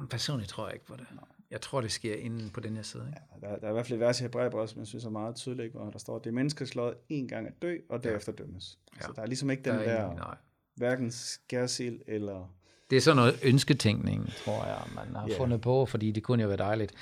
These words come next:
Speaker 2: Ja.
Speaker 1: Men
Speaker 2: Og
Speaker 1: jeg
Speaker 2: jeg tror
Speaker 1: tror, at
Speaker 2: simpelthen
Speaker 1: Gud er
Speaker 2: bare ikke
Speaker 1: retfærdig på denne side af,
Speaker 2: Ja.
Speaker 1: af vores liv, ikke?
Speaker 2: Ja. Øh, det er han nemlig,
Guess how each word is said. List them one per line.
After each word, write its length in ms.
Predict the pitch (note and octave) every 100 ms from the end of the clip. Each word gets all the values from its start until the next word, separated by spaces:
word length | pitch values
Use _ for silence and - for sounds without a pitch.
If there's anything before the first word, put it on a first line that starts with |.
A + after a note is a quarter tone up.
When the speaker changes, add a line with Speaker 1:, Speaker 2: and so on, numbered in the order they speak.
| -
Speaker 2:
Ja. 40 | A2 -
Speaker 1:
Men 320 | - A#2+ A#2 D3 - - - -
Speaker 2:
Og 80 |
Speaker 1:
jeg 60 | C3+
Speaker 2:
jeg 100 | C#3+
tror 40 |
Speaker 1:
tror, 80 | G#3+
at 60 | F#3
Speaker 2:
simpelthen 280 | D#3 C3 D#3+
Speaker 1:
Gud 100 | E3
er 40 |
Speaker 2:
bare 80 | D#3
ikke 20 | D3
Speaker 1:
retfærdig 140 | C#3+ B2+
på 60 |
denne 220 | A#2+ B2+ C3
side 360 | A#2 G#2+ G2
af, 260 | - F#2+ -
Speaker 2:
Ja. 160 | G#2+ F#2+
Speaker 1:
af 120 | F2+
vores 320 | F#2 F2+ -
liv, 160 | G2 A#2
ikke? 120 | E3+ F#3
Speaker 2:
Ja. 100 | A#1+ G1+ - _ _ _ _ _ _ G#2+
Øh, 200 | G2 G2 - - A3 C#3+
det 80 | D3+
er 60 |
han 100 | D3
nemlig, 260 | B2+ A#2 A#2+